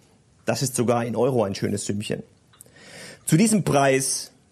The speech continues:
das kann ich Ihnen versichern, ist alles käuflich. Besonders Ihre Seele. Ich will jetzt nicht irgendwie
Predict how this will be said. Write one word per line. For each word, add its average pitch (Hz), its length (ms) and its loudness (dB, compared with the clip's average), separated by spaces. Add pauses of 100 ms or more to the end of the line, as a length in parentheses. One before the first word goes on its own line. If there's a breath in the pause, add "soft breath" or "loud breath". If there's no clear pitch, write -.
(120)
das 175 160 -2
kann 165 140 2
ich 165 100 -2
Ihnen 147 160 2
versichern, 120 480 0
ist - 180 -6
alles 113 240 0
käuflich. - 600 -6 (1040)
Besonders 123 420 0
Ihre 107 220 -4
Seele. - 340 -6 (3250 loud breath)
Ich - 140 -8
will 175 120 6
jetzt - 220 0
nicht 160 720 0 (1300 loud breath)
irgendwie 131 580 2